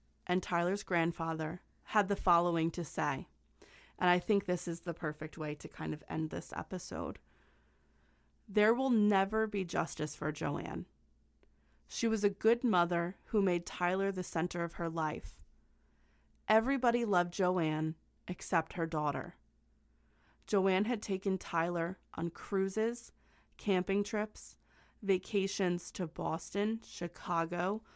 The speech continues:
Washington, D C, Disneyland, Universal Studios, Hawaii,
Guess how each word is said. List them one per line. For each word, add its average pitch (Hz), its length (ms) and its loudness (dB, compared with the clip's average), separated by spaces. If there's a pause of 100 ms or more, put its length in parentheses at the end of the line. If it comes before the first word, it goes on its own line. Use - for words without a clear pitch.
(220)
Washington, 180 640 0
D 170 200 -6
C, 180 500 -2 (380)
Disneyland, 190 840 0 (100)
Universal 175 580 -2
Studios, 202 760 -2 (300)
Hawaii, 185 800 0